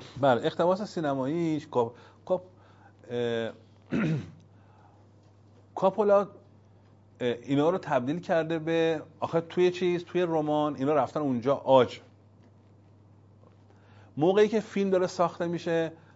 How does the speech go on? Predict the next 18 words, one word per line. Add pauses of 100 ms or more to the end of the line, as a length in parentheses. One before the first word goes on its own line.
(140)
مسئلهٔ
اصلی
که، (280)
اه،
جهان
درگیرش
هست، (960)
اه،
کاپولا
چپه. (540)
مسئلهٔ
اصلی
که
جهان
درگیرش
هست،
جنگ
آمریکا